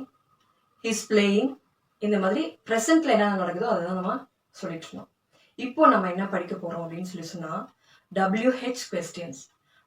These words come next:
டபிள்யூ ஹெச் கொஸ்டின்ஸ்னா என்ன அப்படின்னா, அதுதான் நான் இப்ப உங்களுக்கு சொல்ல போறேன். எப்பவுமே ஒருத்தவங்க கேள்வி கேட்டாதான் நம்ம பதில் சொல்ல முடியும். அப்போ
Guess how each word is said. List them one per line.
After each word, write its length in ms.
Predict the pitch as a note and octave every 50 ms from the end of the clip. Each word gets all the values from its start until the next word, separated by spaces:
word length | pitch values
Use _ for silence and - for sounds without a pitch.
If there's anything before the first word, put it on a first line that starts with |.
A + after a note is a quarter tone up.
| - G3+
டபிள்யூ 260 | G#3+ A3 B3+ D#4 D4 C#4+
ஹெச் 160 | C4 C4+ - -
கொஸ்டின்ஸ்னா 540 | A3 G#3 - - - G#3 F#3+ F#3 - G#3+ A3 A3+ G#3 F#3
என்ன 120 | F3+ F3 E3+ E3 E3 - _ _ _ _ _ _ _ _ _ _ -
அப்படின்னா, 320 | F#3+ F#3 F#3+ F3+ F3 E3 F#3 A#3 C4 - - - _ -
அதுதான் 260 | G3 G#3+ A#3 B3+ A#3+
நான் 80 | A3 F#3+
இப்ப 100 | F3+ F#3
உங்களுக்கு 240 | F3+ F3 E3+ - -
சொல்ல 140 | F#3 E3+ E3 - E3+
போறேன். 200 | F3 F#3+ F3 - - _ - - - _ _ G#3+
எப்பவுமே 360 | A3+ A3 - D#4 C#4+ C4 A3+ A3 G#3
ஒருத்தவங்க 340 | G3 F#3+ - F#3+ F3+ F3 F3 - -
கேள்வி 280 | B3+ C4+ C#4+ C4+ C4 - -
கேட்டாதான் 320 | G3+ F3+ F#3+ F#3+ - F#3
நம்ம 100 | G3 F#3 F3+ F3
பதில் 200 | F3 F3+ F3 -
சொல்ல 140 | F3+ E3 E3 E3
முடியும். 240 | D#3+ - E3 F#3 - _ _ _ _ _ _ _ _ _ _ F#3
அப்போ 200 | F3+ - F3+ F3+